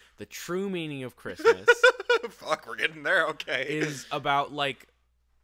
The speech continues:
Speaker 1: is the idea that Christmas has meaning, and, like, it's about the,
Speaker 2: <laughs>
Speaker 1: it's about the traditions that you, that you attribute to
Speaker 2: The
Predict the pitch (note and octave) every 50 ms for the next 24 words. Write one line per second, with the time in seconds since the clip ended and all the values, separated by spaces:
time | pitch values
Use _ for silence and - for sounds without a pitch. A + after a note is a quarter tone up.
0 | _ _ - - D#3 - - - - D#3+ D#3+ D3 C3+ C#3 C3+ B2+ C#3 C3+ C3+ B2+
1 | A#2 C3 B2 A2+ - _ _ A#2+ C3 C3+ D#3 C#3+ D3 C#3 C3+ B2+ G#2+ B2+ B2+ C3+
2 | C3+ A#2+ B2 A#2 - - - B2 A2+ - C3 A#2+ - A#2 A2 F#2 G2+ F#2+ F#2+ F#2+
3 | G2 G#2 A2 B2 C3+ C3+ B2+ - - A2 A#2 A#2 G#2+ G2 G2 F#3+ E4 - B2+ -
4 | - A#4 - - C3 C3 C3+ - - - - B2+ B2 B2 A2+ A2 - - - A2+
5 | A#2 - - - _ _ - C#3 - D#3+ D3 D#3 D3 D3+ - D3+ D3 C#3 C3 -
6 | - - - C#3+ B2+ G2 A2+ A#2 A2+ - C3 B2 B2 A#2+ B2 B2 B2 A2 - G#2
7 | A#2 G#2 - - - F#2+ G2+ G2+ G2 F#2+ F2+ - - - G#2+ G#2+ F#2 F#2+ F#2+ G2
8 | F#2 F#2 F2+ D#2+ - _ - G2 - - - G#2+ G2 F#2 G#2+ A#2 A#2+ - - -
9 | C#3+ C#3 C#3+